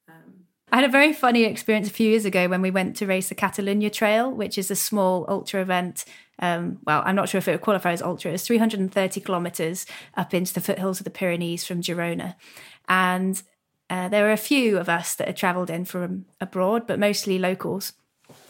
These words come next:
Speaker 2: And we were there with our gravel bikes loaded to the hilt with all of our camping gear and, you know,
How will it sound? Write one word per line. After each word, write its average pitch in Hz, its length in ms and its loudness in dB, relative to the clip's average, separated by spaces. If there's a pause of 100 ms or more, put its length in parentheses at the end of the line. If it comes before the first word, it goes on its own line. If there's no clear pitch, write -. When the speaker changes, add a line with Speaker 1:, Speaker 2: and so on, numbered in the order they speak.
(140)
Speaker 2:
And 214 100 4
we 220 80 6
were 247 100 6
there 226 220 6
with 214 100 2
our 214 120 2
gravel 202 340 2
bikes 190 460 -2
loaded 233 500 2
to 226 80 -6
the 214 80 0
hilt 202 300 0
with 208 160 -2
all 208 80 2
of 208 120 -2
our 208 120 2
camping 196 580 -2
gear 190 480 0
and, 165 160 -6
you 180 60 -4
know, 175 220 -4